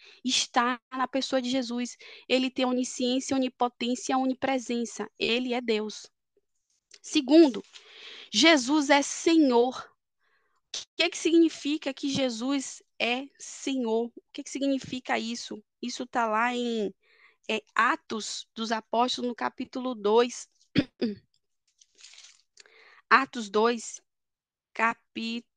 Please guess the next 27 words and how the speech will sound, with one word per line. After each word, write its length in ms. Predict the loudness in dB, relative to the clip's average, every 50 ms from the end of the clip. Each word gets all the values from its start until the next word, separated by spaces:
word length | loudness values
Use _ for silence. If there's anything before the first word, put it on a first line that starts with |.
| _ _ _ _ _ _ _ _ _ _ _ _ 2
é, 260 | 4 4 4 4 0 -6 _ -4
Atos 420 | -4 -2 -2 -2 -6 -8 -8 -8
capítulo 440 | -6 -6 -6 -6 -6 -10 -12 -6 0
dois, 200 | 2 2 2 2
versículo 440 | 0 -4 -4 -8 -8 -6 -4 -6 -6
trinta 560 | -6 -8 -4 0 2 2 2 2 0 -2 -4
e 80 | -4
seis, 380 | -4 -4 0 0 0 0 0 -4
diz 160 | -6 -4 -4
assim, 320 | -4 -4 -4 -4 -4 0 0
ó: 100 | 0 -2 _ -10 -20 -20 -20 -20 -20 -20 -16 _ -2
"Portanto, 880 | 0 0 0 0 -4 -6 -6 -6 _ _ -2 0 2 2 2 0 -2
que 160 | -6 -6 -6
todo 380 | -2 _ 8 8 8 8 6 2
Israel 380 | 0 0 0 0 0 0 -2
fique 300 | -4 -6 -8 -10 -10 -10
certo 360 | -10 -8 -6 -6 -4 -4 -6 -6
disso, 360 | -6 -6 -6 -6 -4 -2 0
este 400 | 2 2 2 2 0 -2 -4 -2
Jesus, 500 | -2 -2 -2 -4 -4 -6 -8 -8 -10 -8 -8
a 100 | -8 -8
quem 220 | -8 -8 -6 -6 -4
vocês 400 | -4 -6 -6 -4 -6 -6 -8 -8
crucificaram, 1300 | -10 -8 -8 -8 -8 -8 -10 -10 -8 -10 -10 _ _ -6 -6 -6 -6 -8 -10 _ _ -10 -8 -8 -8 -10 _ _ _ -20 -20 -20 _ _ _ -6
Deus 380 | 0 4 4 6 6 4 4
o 80 | 2 -2
fez 440 | -4 -4 -6 -4 -4 -4 -6 -10